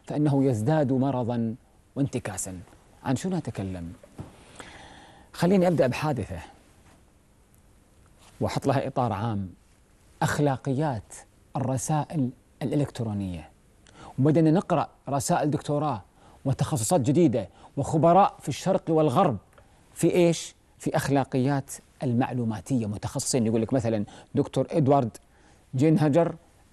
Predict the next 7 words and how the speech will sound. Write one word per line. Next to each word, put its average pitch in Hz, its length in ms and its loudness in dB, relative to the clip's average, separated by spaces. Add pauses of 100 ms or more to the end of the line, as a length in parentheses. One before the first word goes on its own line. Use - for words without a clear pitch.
(140)
أكبر 147 240 2
متخصصين 123 600 0
وغيره. 151 440 2 (400)
بدنا 165 260 4
نقرأ 170 280 0
رسائل 165 480 2 (400)
دكتوراه 175 640 4